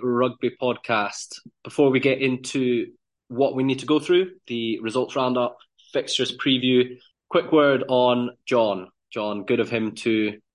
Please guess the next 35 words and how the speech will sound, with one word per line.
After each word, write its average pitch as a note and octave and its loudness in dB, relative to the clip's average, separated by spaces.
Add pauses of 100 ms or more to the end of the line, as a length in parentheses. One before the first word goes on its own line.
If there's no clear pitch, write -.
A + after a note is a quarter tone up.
(460)
come A#2+ 2
on. A2+ 4
As A2+ 0
he A2 0
said A#2+ 2 (380)
during A#2 0
the G#2+ -4
podcast, G#2 -4 (260)
we G#2+ 0
like, A2+ 0
we A#2+ 2
said G#2+ 2 (120)
we G#2+ -2
like G#2 -2
to - -20
get - -6
people G2 -2
on F#2+ -2
when, F#2+ -4 (260)
when G2+ -2
they're F#2+ 0
winning, G2+ 0 (200)
and F#2 -6 (120)
we G2 -6
bucked - -4
that G2 -4
trend F#2 -4 (120)
by G2+ -6
<laughs> - -10
bringing A2+ 0
him G2+ -2
on G2 -2
when F#2+ -4 (260)
Shire G#2 2
are G2+ 2